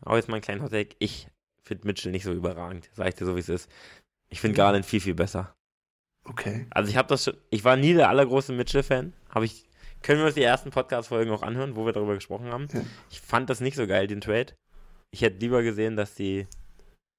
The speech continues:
Speaker 1: Brunson geholt hätten. <laughs> Nein. Äh, dass die,
Speaker 2: <laughs>
Speaker 1: äh, dass die das einfach weiter so durchgezogen hätten. Ich find Garland viel, viel besser. Das sind natürlich ein bisschen unterschiedliche Spielertypen. Garland passt viel, viel mehr.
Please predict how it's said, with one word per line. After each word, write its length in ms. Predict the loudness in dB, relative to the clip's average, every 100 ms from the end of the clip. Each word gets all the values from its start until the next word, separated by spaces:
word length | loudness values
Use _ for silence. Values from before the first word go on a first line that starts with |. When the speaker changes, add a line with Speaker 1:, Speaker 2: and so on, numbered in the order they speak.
| _ _ _ _ _ _
Speaker 1:
Brunson 360 | -2 -2 -4 -4
geholt 280 | -2 -2
hätten. 180 | -2 -4 -4
<laughs> 80 | -2
Nein. 680 | -2 -2 -4 -4 -4 -2 -2 2
Äh, 200 | 4 4
dass 240 | 2 0
die, 300 | 0 0 2
Speaker 2:
<laughs> 120 | 0
Speaker 1:
äh, 480 | 0 0 0 -2 -4 -8 _ _ _ _ -20 _ _
dass 320 | 0 0 -4
die 440 | -6 -4 -4 -6 -12 _ -20 -18 -4
das 140 | 0
einfach 220 | 2 2
weiter 240 | 4 4 4
so 160 | 2
durchgezogen 600 | 2 2 0 -6 -4 -4
hätten. 380 | -4 -6 -8 -12 _ _ _ _ _ _ -14
Ich 100 | -6
find 160 | -4
Garland 400 | 0 2 2 0
viel, 160 | -4 -6
viel 160 | -4 -2
besser. 340 | -2 -4 -14 _ _ _ _ _ _ _ _ _ -6
Das 40 |
sind 40 | 0
natürlich 300 | 0 -2 -6
ein 80 | -6
bisschen 180 | -4
unterschiedliche 420 | -4 -4 -4 -6 -8
Spielertypen. 380 | -2 -2 -2 -8
Garland 300 | -4 -4 -4
passt 240 | -6 -8
viel, 160 | -8 -6
viel 100 | -6
mehr. 240 | -6 -8